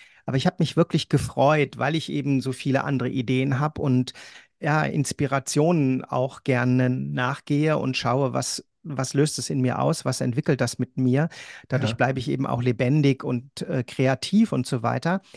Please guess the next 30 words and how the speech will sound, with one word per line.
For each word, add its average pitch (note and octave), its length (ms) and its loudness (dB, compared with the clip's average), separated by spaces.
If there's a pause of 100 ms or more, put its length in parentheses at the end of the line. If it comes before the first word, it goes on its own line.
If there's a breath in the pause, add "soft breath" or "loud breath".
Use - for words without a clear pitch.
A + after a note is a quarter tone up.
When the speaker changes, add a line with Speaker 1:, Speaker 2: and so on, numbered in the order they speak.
(280 loud breath)
Speaker 1:
Und D#3+ 320 2
also D#3 160 0
das D#3+ 200 2
war E3+ 120 6
sehr, E3+ 240 4
sehr D#3 200 2
positiv, B2+ 840 -2
äh, - 120 -8
miteinander B2+ 1000 -2
verknüpft. - 640 0
Und B2 380 -6
ich A2+ 140 0
Speaker 2:
Mhm. - 20 0
Speaker 1:
habe C3+ 120 -2
mich C#3+ 140 -6
da C#3 180 -2
wirklich D3 280 -4
drauf - 260 -2
gefreut. C3+ 460 -4
Ich - 100 -10
konnte C3 200 -4
es - 60 -12
kaum C#3 220 0
erwarten, C3 460 0
sechzig - 420 -4
zu A#2 160 -2
werden B2+ 320 -2
zum B2+ 180 -4
Beispiel. D#3 500 8
Speaker 2:
<laughs> - 180 -14